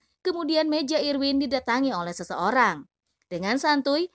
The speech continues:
pria tersebut berkata mereka pernah bertemu sebelumnya. Lantas Irwin menjawab, dia tahu bahwasanya orang yang ada di hadapannya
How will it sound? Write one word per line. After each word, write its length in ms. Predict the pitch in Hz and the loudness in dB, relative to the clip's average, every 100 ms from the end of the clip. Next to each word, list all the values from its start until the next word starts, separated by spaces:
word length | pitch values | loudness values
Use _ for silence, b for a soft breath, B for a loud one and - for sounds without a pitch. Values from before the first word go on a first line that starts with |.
| b | b
pria 320 | - 381 349 | -4 0 0
tersebut 400 | 339 330 330 285 | 2 0 0 -2
berkata 560 | 269 294 269 262 262 277 | -4 -2 -2 2 2 0
mereka 400 | 311 349 349 339 | 0 -4 -2 -4
pernah 240 | 302 269 | -2 -2
bertemu 400 | 233 233 233 277 262 | -2 -2 0 2 2
sebelumnya. 680 | 180 165 180 240 254 175 135 _ b b | 0 -2 0 2 0 -2 -6 _ b b
Lantas 400 | 165 165 160 160 - | -12 -10 -8 -8 -6
Irwin 320 | 175 240 302 | -4 -2 -2
menjawab, 400 | 330 285 269 349 B B B - | 0 4 4 2 B B B -2
dia 160 | 381 392 | 2 2
tahu 560 | 311 208 175 254 370 | 0 -2 -2 -2 -2
bahwasanya 880 | 285 208 196 185 165 170 214 262 - | 0 0 0 -2 -4 -6 -2 -2 -2
orang 320 | 240 277 381 | -2 0 -2
yang 160 | 359 214 | -4 -6
ada 160 | 214 | -4
di 80 | 202 | -2
hadapannya 720 | 208 196 185 190 190 202 269 | 0 0 -2 -2 -2 -2 -4